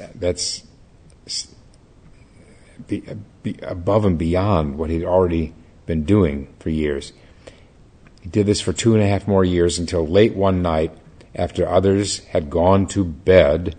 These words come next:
he rolled up a bamboo screen and his eye fell upon the light of a lantern.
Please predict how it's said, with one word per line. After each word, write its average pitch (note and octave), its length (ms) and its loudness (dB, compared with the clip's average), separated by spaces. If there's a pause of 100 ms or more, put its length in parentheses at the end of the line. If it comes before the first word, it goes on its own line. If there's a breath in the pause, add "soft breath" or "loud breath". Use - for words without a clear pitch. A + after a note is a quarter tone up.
(680 loud breath)
he D#2+ 120 -4
rolled G#2 360 6
up G#2+ 200 4
a E2+ 80 0
bamboo F#2+ 560 0
screen E2+ 760 -2 (280 loud breath)
and D#2+ 120 -6
his E2 180 -4
eye G2 440 2
fell G2 380 2
upon F2 420 -2
the D#2+ 80 -2
light E2+ 400 0
of E2+ 140 -8
a E2+ 40 -2
lantern. E2 680 -2